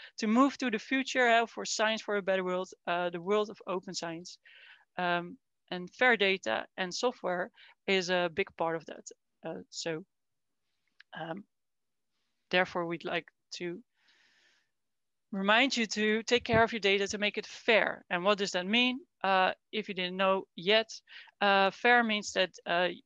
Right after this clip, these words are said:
you make it findable, so everyone can actually find your data set, uh, or your sof-, or your scripts. Uh, if they find it, that they know how to access it. Uh, and then if they are able to access it,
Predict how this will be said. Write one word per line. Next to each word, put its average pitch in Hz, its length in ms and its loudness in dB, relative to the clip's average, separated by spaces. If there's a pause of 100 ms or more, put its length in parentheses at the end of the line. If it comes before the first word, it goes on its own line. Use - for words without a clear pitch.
(220)
you 180 120 -12
make 180 220 -2
it - 80 -20 (280)
findable, 240 480 2
so 180 180 -6
everyone 175 380 -4
can 190 260 -10
actually 202 280 -8
find 262 360 0
your 254 100 -4
data 226 320 0
set, 220 320 -2 (360)
uh, 185 120 2
or 185 200 -2
your 185 120 -4
sof-, 185 280 -6 (200)
or 185 180 -2
your 180 80 -8
scripts. - 560 -8 (640)
Uh, 190 340 4 (220)
if 277 160 4
they 294 100 2
find 226 340 2
it, 175 160 -4 (300)
that 214 120 2
they 202 100 0
know 196 180 2
how 196 200 2
to - 160 -6
access - 360 -8
it. 320 120 -10 (880)
Uh, 202 300 4 (320)
and 202 240 4
then 196 160 4
if 233 180 0
they 214 220 6
are - 140 4
able 196 180 2
to - 120 -6
access 208 300 -2
it, 180 160 -4